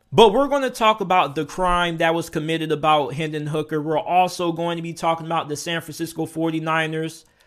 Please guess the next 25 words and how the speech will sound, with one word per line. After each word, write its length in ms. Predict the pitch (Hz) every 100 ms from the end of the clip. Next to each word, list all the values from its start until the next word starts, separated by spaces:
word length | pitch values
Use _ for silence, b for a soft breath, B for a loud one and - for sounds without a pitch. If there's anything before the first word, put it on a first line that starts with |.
| b b
I 140 | 160 165
believe 380 | 165 165 165
that 260 | 165 156 139
they're 140 | 165
going 340 | 151 165 160 156
to 140 | 151
be 160 | 160 156
fine 380 | - 156 156 151
without 380 | 147 156 143
Jimmy 360 | 123 156 160 151
G. 480 | 131 160 160 160 - _ _ _ _ _ _
The 140 | 123
Bengals 720 | 127 165 185 180 180 190 190 -
are 160 | 156 151
about 320 | 165 160 -
to 100 | 151
make 340 | 156 160 156
another 600 | 143 135 127 156 170 180
Super 340 | 175 196 175 175
Bowl 300 | 180 180 170
run. 460 | 180 185 202 220 - _ _ _ _ _ _ _
And 160 | 190 185
the 80 |
Pittsburgh 480 | 220 285 - 285 269
Steelers, 680 | 247 277 277 190 196 202